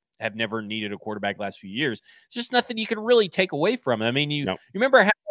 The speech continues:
Speaker 1: everybody was all up in arms about Malik Willis? Like, you know, he was, he was throwing the ball and he was looking good and blah, blah, blah. In the end, it, the, the problem with him was always the mental g-, part of the game.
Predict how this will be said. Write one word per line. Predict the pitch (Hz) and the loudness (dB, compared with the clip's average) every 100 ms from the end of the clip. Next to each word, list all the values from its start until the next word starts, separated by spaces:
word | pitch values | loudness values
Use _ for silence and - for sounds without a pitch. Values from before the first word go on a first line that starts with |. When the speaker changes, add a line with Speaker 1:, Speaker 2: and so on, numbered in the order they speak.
| 190 | 2
Speaker 1:
everybody | 196 190 185 | 4 2 0
was | 175 | 4
all | 151 160 175 | 8 8 8
up | 170 | 2
in | 160 | 0
arms | 156 160 | -2 -2
about | 143 147 135 | 2 2 2
Malik | 135 147 143 | -2 -2 -2
Willis? | 139 139 143 135 - - _ _ _ _ _ _ _ _ _ | 0 4 4 2 -4 -12 _ _ _ _ _ _ _ _ _
Like, | 123 123 123 127 _ _ _ _ - | 0 2 2 0 _ _ _ _ -6
you | 131 127 | 0 2
know, | 113 | 2
he | 170 | 0
was, | 147 - - | -2 -6 -12
he | - 123 | -18 -16
was | - | -16
throwing | 170 175 165 | -6 -4 -4
the | 156 | 0
ball | 151 147 139 | 4 4 4
and | 127 | -2
he | 139 | -10
was | 143 | -12
looking | 165 151 151 | -12 -12 -14
good | 147 160 151 139 | -4 -2 0 -2
and | 123 113 110 101 | -4 -6 -12 -12
blah, | 160 160 | -6 0
blah, | 147 143 | 2 0
blah. | 139 151 131 - _ _ _ _ _ 180 | 2 4 2 0 _ _ _ _ _ -4
In | 220 | 0
the | 208 190 247 | 2 2 4
end, | 220 190 185 - | 2 2 -2 -2
it, | 156 139 _ _ _ 143 | -2 -2 _ _ _ 2
the, | 156 147 | 4 4
the | 147 | 0
problem | - 185 202 202 185 165 147 | 0 4 4 4 -2 -4 -2
with | 147 151 | -2 -2
him | 196 196 | -2 -2
was | 151 131 | -4 -2
always | 135 151 160 135 | 0 2 2 0
the | 139 | -4
mental | 127 143 147 147 135 | -2 -2 -2 -4 -6
g-, | 117 | -4
part | 135 123 113 | 2 2 2
of | |
the | 104 | -4
game. | 123 190 170 143 | 0 0 0 -4